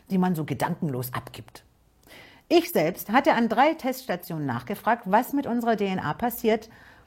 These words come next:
Man konnte es mir aber leider nicht sagen. Ein Testmitarbeiter sagte, dass der Chef abends kommt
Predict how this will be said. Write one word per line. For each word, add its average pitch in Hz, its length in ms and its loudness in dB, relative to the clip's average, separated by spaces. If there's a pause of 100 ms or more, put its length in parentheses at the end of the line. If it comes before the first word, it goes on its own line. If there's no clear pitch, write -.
(140)
Man 254 280 4
konnte 277 420 0
es 247 160 -4
mir 262 280 0
aber 202 200 0
leider 220 440 0
nicht 170 320 -4
sagen. 120 360 -6 (220)
Ein 131 220 -2
Testmitarbeiter 262 800 2
sagte, 220 320 0
dass 190 180 -2
der 151 140 -4
Chef 185 280 -6
abends 143 380 0
kommt - 300 0